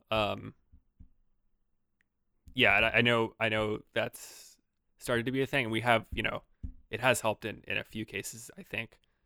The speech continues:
Um, yeah, I mean, a-, anytime you can get video, it's, I think it's,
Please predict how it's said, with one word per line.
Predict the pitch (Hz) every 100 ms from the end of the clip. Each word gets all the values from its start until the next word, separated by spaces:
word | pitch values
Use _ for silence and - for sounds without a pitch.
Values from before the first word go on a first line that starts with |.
| _ _ _ -
Um, | 101 101 - - - _ _ _ _ _ - - - - - - - - _ _ _ _ -
yeah, | 117
I |
mean, | 107
a-, | 113 123
anytime | 120 123 120 113
you |
can | 113
get | 107 -
video, | 104 107 113 101 - _ _ _ -
it's, | 101 - - - -
I |
think | 101 -
it's, | - - -